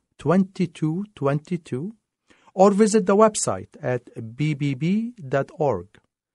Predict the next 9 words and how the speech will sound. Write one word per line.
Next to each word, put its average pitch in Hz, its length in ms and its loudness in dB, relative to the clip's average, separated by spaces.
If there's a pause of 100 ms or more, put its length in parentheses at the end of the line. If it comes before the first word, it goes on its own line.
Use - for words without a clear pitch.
(400)
There's 160 220 4
a 156 60 2
tab 185 520 0 (300)
to 143 80 -2
click 147 440 -4
to 139 80 -4
apply. 117 580 -8 (540)
As 175 240 2
well, 151 380 2